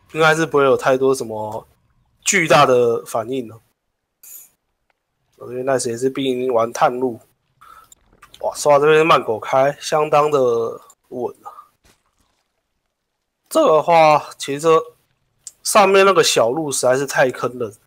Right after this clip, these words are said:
他那个虫族的部队要进攻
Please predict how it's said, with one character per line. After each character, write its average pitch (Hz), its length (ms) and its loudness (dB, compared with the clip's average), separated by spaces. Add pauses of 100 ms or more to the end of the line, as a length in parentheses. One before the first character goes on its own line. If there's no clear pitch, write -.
(640)
他 - 140 -2
那 190 140 4
个 170 300 4 (1120)
虫 190 380 2
族 202 160 2
的 196 80 6
部 196 240 0
队 185 200 6
要 180 120 6
进 175 280 -4
攻 139 340 0